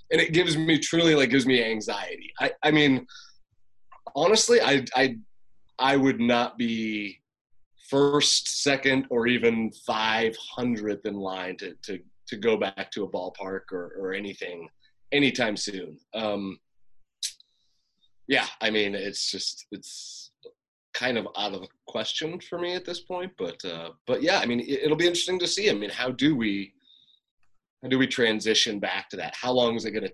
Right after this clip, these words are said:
take for us to kind of overcome this, even if it's just kind of an emotional block, even if we are vaccinated, you know what I mean? Like, how does this change our interactions with people? How does it change sporting events? It's kind of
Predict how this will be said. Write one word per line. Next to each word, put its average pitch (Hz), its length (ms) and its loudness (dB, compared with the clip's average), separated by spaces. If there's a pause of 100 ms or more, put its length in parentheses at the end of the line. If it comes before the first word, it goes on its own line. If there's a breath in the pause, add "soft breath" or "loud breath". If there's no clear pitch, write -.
(100)
take 110 220 -6
for 90 160 -8
us 87 160 -8
to - 100 -12
kind 92 160 -12
of 87 100 -14
overcome 95 680 -4
this, - 440 -2 (280 soft breath)
even 127 180 2
if 123 220 0
it's 113 120 -4
just 120 220 -2
kind 110 160 0
of 101 60 -4
an 98 100 -2
emotional 90 600 -4
block, 76 300 -6
even 98 180 -10
if - 120 -14
we 95 140 -4
are 98 260 -2
vaccinated, 95 480 -8
you 101 60 -8
know 107 80 -8
what 113 80 -4
I 117 40 -2
mean? 120 200 -4
Like, 101 220 -2
how 117 80 -4
does 123 180 -6
this 123 180 -4
change 104 680 -4 (440)
our 98 120 -4
interactions 90 720 -6 (180)
with 87 220 -14
people? 82 260 -12
How 85 120 -8
does 90 120 -10
it 92 80 -8
change 87 260 -4
sporting 95 360 -8
events? 76 340 -12
It's - 420 -16 (800)
kind 113 120 -2
of 98 80 -4